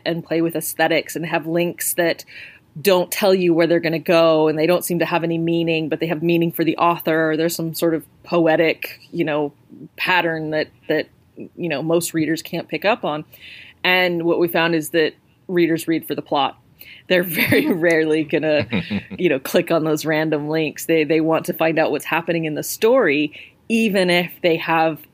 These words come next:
Speaker 1: all these choices and all these things that they can do. They really just want story. And so I think there's, that harkens back to the serial storytelling where it was just, you know, "Give me more story. Yes, I like that bit of story. No, I don't like that bit."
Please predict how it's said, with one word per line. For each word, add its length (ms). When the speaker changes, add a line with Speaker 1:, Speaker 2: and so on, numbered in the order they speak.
Speaker 1:
all 240
these 260
choices 680
and 120
all 140
these 200
things 260
that 120
they 100
can 180
do. 320
They 140
really 260
just 220
want 240
story. 540
And 160
so 80
I 80
think 140
there's, 340
that 180
harkens 340
back 300
to 100
the 240
serial 440
storytelling 760
where 500
it 100
was 160
just, 540
you 100
know, 200
"Give 180
me 140
more 180
story. 560
Yes, 260
I 80
like 240
that 140
bit 100
of 80
story. 320
No, 240
I 100
don't 180
like 180
that 220
bit." 260